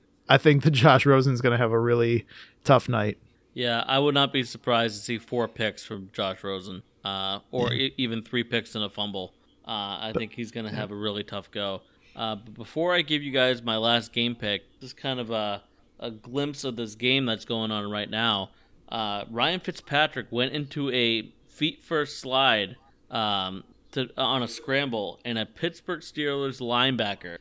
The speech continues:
Speaker 2: came in helmet first to Ryan Fitzpatrick. Helmet on
Speaker 1: Wow.
Speaker 2: helmet contact. And Fitzpatrick looked like he got grazed. It wasn't full contact, but I tell you what, if he goes down, <laughs> I'm gonna wish I had picked Pittsburgh, because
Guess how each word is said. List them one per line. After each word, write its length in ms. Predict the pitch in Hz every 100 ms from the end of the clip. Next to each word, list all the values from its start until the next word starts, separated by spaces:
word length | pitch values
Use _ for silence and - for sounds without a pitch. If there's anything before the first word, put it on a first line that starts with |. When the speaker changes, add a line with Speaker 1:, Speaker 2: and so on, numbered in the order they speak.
| -
Speaker 2:
came 300 | - 156 151
in 160 | 151 139
helmet 560 | 104 139 160 165 -
first 640 | - 147 143 101 - - - -
to 120 | -
Ryan 320 | 131 131 127 123
Fitzpatrick. 680 | 120 - 120 117 - 80 - _
Helmet 320 | 135 143 147
on 80 | 139
Speaker 1:
Wow. 140 | 123
Speaker 2:
helmet 320 | 120 117 113 107
contact. 560 | 123 127 117 98 95 _ _ _ -
And 380 | 139 131 120 120
Fitzpatrick 520 | 139 - 170 190 190
looked 160 | 165 175
like 120 | 180
he 100 | 160
got 280 | 139 120 98
grazed. 600 | 120 120 131 170 214 -
It 120 | 123
wasn't 320 | 127 127 131 -
full 240 | 143 147
contact, 760 | - 170 180 - 190 190 -
but 280 | - 120 - - - - -
I 120 | 165
tell 200 | 175 175
you 120 | 139
what, 360 | 131 117 - - _ _
if 280 | - 127 -
he 180 | - 196
goes 280 | 196 190 139
down, 500 | 135 143 156 170 175 - 135 -
<laughs> 540 | 170 - - - 123
I'm 220 | - 135 143
gonna 140 | 147
wish 240 | 139 143 139
I 60 |
had 200 | 127 123
picked 420 | - 135 - - - _
Pittsburgh, 540 | - 143 - 110 101 107
because 440 | 107 110 104 107